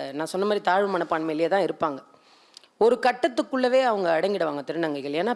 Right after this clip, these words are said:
பெரியவங்களுக்கு மதிக்கணும் அப்படின்ற ஒரு, ஆ, ஒரு பேசிக் திங் இருக்கு எங்களோட சொசைட்டில. எங்களை மாதிரி இருக்க பெரியவங்களுக்கு மதிச்சு இருக்கணும், சம்பாரிச்சு அவங்களுக்கு கொடுக்கணும் அப்படின்றதெல்லாம் இருக்கு.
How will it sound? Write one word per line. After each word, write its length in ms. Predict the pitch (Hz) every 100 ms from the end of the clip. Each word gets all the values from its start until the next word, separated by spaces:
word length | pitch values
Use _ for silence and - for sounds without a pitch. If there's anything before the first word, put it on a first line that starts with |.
| -
பெரியவங்களுக்கு 600 | 220 254 247 214 196 170
மதிக்கணும் 520 | 175 - 185 180 160
அப்படின்ற 280 | 151 165 156
ஒரு, 460 | 147 139 135 139 _ - - - - _ -
ஆ, 200 | 151 147
ஒரு 180 | 143 143
பேசிக் 440 | 190 226 240 180
திங் 160 | - 190
இருக்கு 360 | 165 151 147 -
எங்களோட 580 | 165 156 151 147 139 - -
சொசைட்டில. 380 | 147 147 147 131 - _ _ _ _ _ _ _ _ _ _
எங்களை 280 | - 180 185
மாதிரி 260 | 180 185 190
இருக்க 280 | 190 175 170
பெரியவங்களுக்கு 460 | 185 185 170 151
மதிச்சு 260 | 147 165 180
இருக்கணும், 400 | 143 151 147 262 - _ - _ -
சம்பாரிச்சு 520 | 170 170 175 165 -
அவங்களுக்கு 360 | 160 156 147 160
கொடுக்கணும் 380 | 151 156 156 143
அப்படின்றதெல்லாம் 580 | 147 143 139 143 165
இருக்கு. 320 | 143 143 -